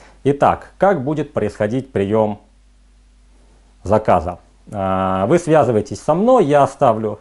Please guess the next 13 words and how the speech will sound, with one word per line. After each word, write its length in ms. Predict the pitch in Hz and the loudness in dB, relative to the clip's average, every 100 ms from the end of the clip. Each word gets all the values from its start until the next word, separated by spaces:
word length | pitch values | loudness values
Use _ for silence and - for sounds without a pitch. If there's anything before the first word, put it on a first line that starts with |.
| - | -6
свои 220 | 110 113 | -4 -4
контакты 540 | 117 117 120 110 - | -4 -4 -2 -2 -6
в 40 | 98 | -10
описании 520 | 117 - 117 104 101 | -10 -6 -4 -4 -10
под 260 | - 107 | -8 -6
этим 220 | 107 107 104 | -6 -6 -8
видео, 400 | 107 95 95 - - - _ | -6 -6 -6 -8 -14 -20 _
и 80 | 185 | -4
я 340 | 240 156 143 | -2 2 2
высылаю 560 | 123 110 101 113 110 98 | 2 -2 -2 0 2 0
вам 260 | 123 196 131 | 0 0 2
размерную 580 | 98 110 139 131 120 | -2 -2 -2 -2 -6
таблицу. 640 | 113 110 117 104 - - | -4 -4 -2 -6 -8 -20